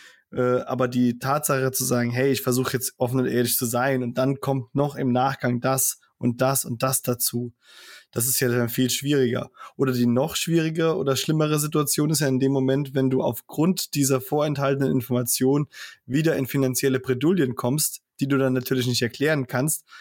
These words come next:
und dann für dich die Lösung in dem Moment ist, wieder spielen zu gehen, weil das ist ja auch vielen Leuten schon passiert, also die ich zumindest kenne,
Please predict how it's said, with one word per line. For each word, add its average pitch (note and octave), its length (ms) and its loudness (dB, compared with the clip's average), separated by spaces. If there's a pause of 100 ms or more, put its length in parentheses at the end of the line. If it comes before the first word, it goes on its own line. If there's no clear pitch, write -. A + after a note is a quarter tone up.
(240)
und B2+ 180 -2
dann B2+ 240 2
für C3+ 160 -2
dich B2+ 160 -2
die C3+ 80 0
Lösung C#3 380 2
in B2 80 0
dem B2+ 100 2
Moment B2+ 300 2
ist, - 240 -2
wieder C#3 160 2
spielen G#3 400 2
zu A#2+ 180 -2
gehen, C#3 300 -2
weil C3+ 100 -2
das B2+ 220 0
ist C3 120 -2
ja A#2+ 120 -2
auch C#3 260 0 (320)
vielen D3 340 0
Leuten B2+ 340 0
schon B2 360 2
passiert, B2+ 540 0
also A#2+ 160 -2
die C3 120 2
ich - 140 0
zumindest B2 380 2
kenne, B2+ 340 0